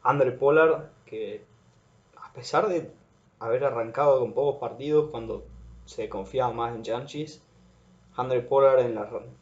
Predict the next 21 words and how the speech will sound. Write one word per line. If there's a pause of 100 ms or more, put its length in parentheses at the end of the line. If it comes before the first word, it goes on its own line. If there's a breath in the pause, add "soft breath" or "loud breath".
(120)
en
la
era
Erasmus (520)
se
gana
la
titularidad
merecidamente,
está
jugando
muy
bien,
tuvo
una
temporada
excelente
Andre
Pollard
este
año